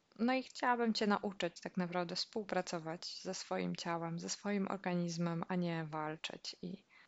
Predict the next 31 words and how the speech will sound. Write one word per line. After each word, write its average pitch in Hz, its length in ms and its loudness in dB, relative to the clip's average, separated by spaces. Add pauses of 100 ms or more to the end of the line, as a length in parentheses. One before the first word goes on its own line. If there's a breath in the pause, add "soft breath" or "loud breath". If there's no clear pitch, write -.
(100)
tak, - 320 -12
wiesz, - 360 0
jakby - 280 -12
się - 180 -2
zmagać 160 540 0
z - 120 0
czymś, 170 320 -4
tylko 247 380 -4
współpracować 165 1200 -4
i 165 240 -4 (600 loud breath)
żyć 165 220 -4
w - 60 -4
zgodzie. - 420 -2 (720)
Zachęcam 226 440 4
Cię 202 140 -4
do 196 440 4
zajrzenia 196 420 2
na 180 80 2
mój 180 200 2
Instagram, 160 500 -2
jeśli 170 260 -6
jeszcze - 220 -6
się - 140 0
nie 175 180 2
znamy. 165 500 -2 (500 loud breath)
Znajdziesz 175 400 0
mnie 170 160 -2
pod - 200 -12
hasłem 160 380 -4
Lunch 160 240 -4
Coach. - 340 -2